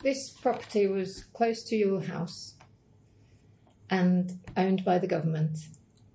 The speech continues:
and they realised, they must have realised that the people that, using that property, working in that property, were at threat, and so they protected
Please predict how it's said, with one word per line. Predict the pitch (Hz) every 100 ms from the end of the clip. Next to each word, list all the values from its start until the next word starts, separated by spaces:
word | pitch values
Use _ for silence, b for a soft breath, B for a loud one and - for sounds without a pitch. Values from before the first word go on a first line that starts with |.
| _ b b b
and | 175 175 175
they | 175 175 170 170 165 - - _ _ _ - - - -
realised, | 202 196 180 160 160 160
they | 170
must | 202 -
have | 185
realised | 202 190 151 147 156 160 - - - -
that | 170 - - - -
the |
people | 147 147 202 - 190 175 - - -
that, | 185 - -
using | 180 196 196 202 185
that | 185
property, | - 165 - - 156 151
working | 170 165 -
in | 165
that | 165 160
property, | 170 - - 156 - - b b _
were | 214 175
at | 165 -
threat, | 180 143 - - -
and | 160
so | - 175
they | 160 160
protected | 151 170 - - - 185 156